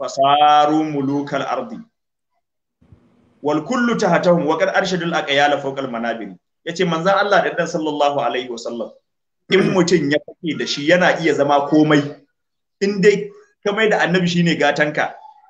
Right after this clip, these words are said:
Speaker 2: Sallallahu alaihi wasallam.
Speaker 1: Annabi ya tsaya wa lamarinka, kana iya zama komai. Yace kamar dai yadda annabi ya zo ya iske Larabawan jazira.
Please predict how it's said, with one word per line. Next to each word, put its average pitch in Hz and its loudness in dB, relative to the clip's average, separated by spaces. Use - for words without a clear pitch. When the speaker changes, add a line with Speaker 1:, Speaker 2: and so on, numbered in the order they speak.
Speaker 2:
Sallallahu 101 -4
alaihi 80 -14
wasallam. 156 2
Speaker 1:
Annabi 185 4
ya 180 6
tsaya 185 6
wa 151 0
lamarinka, 151 0
kana 180 0
iya 170 -2
zama 147 -4
komai. 151 -4
Yace 170 -2
kamar 151 0
dai 175 0
yadda 175 0
annabi 156 0
ya 156 0
zo 160 -4
ya 165 -2
iske 175 -2
Larabawan 139 2
jazira. 113 -6